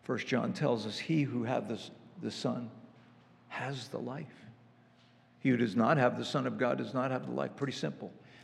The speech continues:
"And these things I have written to you who believe in the name of the Son of God, in order that you may" what? "You may know that you have eternal life." Do you know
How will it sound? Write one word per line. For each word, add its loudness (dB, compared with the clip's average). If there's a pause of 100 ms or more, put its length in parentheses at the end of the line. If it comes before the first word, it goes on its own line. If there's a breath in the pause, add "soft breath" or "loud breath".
(140 loud breath)
"And -2
these 4
things 0
I 2
have 0
written -4
to -4
you 0
who -2
believe 2
in -2
the 0
name 0
of -4
the -8
Son -4
of -4
God, -2
in -4
order 2
that 2
you 2
may" 0
what? 0 (560 loud breath)
"You -4
may 0
know 0 (1000)
that -6
you 2
have 0
eternal -4
life." -6
Do -4
you 4
know 0